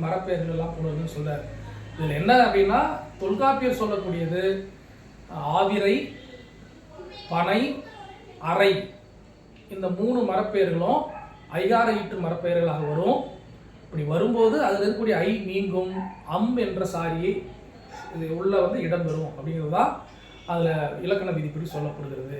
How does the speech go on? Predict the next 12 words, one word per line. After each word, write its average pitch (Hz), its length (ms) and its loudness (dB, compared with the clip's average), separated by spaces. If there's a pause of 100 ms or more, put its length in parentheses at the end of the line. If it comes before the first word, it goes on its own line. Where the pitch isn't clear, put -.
(100)
சரிங்களா? 170 320 -4
அப்போ 175 220 -2 (240)
ஆவாரம்பூன்னு 214 760 4
சொல்லணுமா, 170 400 -4 (720)
ஆவிரம்பூன்னு 220 720 2
சொல்லணுமா 175 340 -2
அப்படின்னா 156 360 -4 (220)
ஆவிரம்பூன்னு 214 640 4
தான் 202 220 -2
சொல்லணும். 156 360 -6 (200)
ஆவாரம்பூ 208 600 4
என்பது 165 500 -2